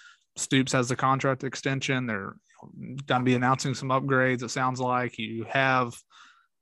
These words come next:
more eyeballs probably on the program than, I mean, even, even in twenty eighteen, whenever they had that season, 'cause, you know, it was kinda,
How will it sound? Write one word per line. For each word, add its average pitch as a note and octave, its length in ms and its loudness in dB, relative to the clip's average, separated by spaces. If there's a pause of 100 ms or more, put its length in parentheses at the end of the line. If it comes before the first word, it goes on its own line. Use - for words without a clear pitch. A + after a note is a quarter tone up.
(220)
more C#3 640 6
eyeballs B2 640 0
probably A#2 480 -4
on A2+ 80 -6
the A2 60 -6
program A#2+ 580 0
than, A2 340 -10
I B2+ 60 -6
mean, B2 140 -2
even, C3+ 400 4
even D#3+ 200 2
in A#2+ 80 0
twenty A#2+ 300 -4
eighteen, A#2 480 -4 (160)
whenever B2 300 0
they A#2 100 2
had A#2+ 200 0
that A#2+ 180 0
season, A#2 420 -4
'cause, A#2+ 220 -4
you B2 80 -2
know, B2 80 0
it B2+ 80 -4
was C3 100 -4
kinda, A#2+ 460 0